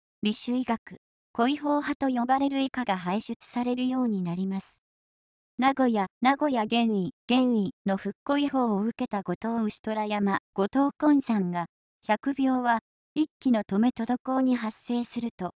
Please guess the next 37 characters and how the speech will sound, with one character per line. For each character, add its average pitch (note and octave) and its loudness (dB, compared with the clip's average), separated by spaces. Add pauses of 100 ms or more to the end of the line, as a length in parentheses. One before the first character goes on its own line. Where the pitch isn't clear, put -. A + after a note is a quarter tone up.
し - -10
た B3 2 (140)
一 G#3 0 (140)
気 - -18
止 C#4 2
め A3+ 4
滞 A#3 -2
論 G#3 -2
を、 E3+ -4 (340)
古 G#3+ -2
典 C#4+ 4
の C#4 6
医 C4+ 2
学 C4+ -4
よ A3 0
り G3 -2
も、 E3+ -2 (380)
実 C#4+ -2
あ E4 6
ら D#4 2
わ B3+ 4
の G#3 2
医 A#3 -2
学 B3 -2
を F#3+ 0
目 F3+ 0
指 A#3 -2
し - -10
た A3 -4
香 - -6
川、 F#3+ -4 (120)
香 B3+ 0
川、 G#3+ 2 (340)
は G#3+ 4
治、 A3+ 4 (140)
周 D4 2
安、 A#3+ 6